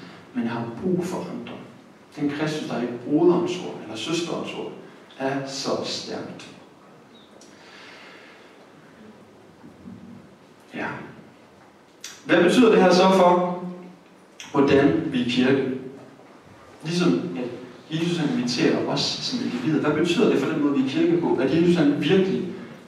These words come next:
er så kærlig, at han inviterer os så meget. Og jeg har lyst til at, at gå tilbage til Johannes evangeliet, kapitel et, og, øh, og læse lidt videre, øh, fra hvor jeg stoppede. Det, som vi læste, var jo, at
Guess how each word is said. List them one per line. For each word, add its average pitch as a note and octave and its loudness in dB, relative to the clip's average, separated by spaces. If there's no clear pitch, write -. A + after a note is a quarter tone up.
er C#3+ 0
så C#3+ -2
kærlig, C3 -2
at - -8
han D3 -2
inviterer F3+ 2
os - -6
så - -2
meget. - 4
Og D3+ 4
jeg D3 6
har D3 8
lyst - 6
til - 6
at, E3+ 8
at D3+ 6
gå E3+ 6
tilbage - 8
til D#3+ 8
Johannes D3 6
evangeliet, C3+ 6
kapitel - 4
et, - -2
og, C3+ 6
øh, B2+ 4
og C3 6
læse - 4
lidt - 4
videre, C#3 4
øh, C3 2
fra C3+ 0
hvor B2+ 4
jeg A#2 2
stoppede. A#2+ 2
Det, E3 0
som F3 4
vi E3 6
læste, F3 6
var D3+ 6
jo, D3+ 6
at C3+ 4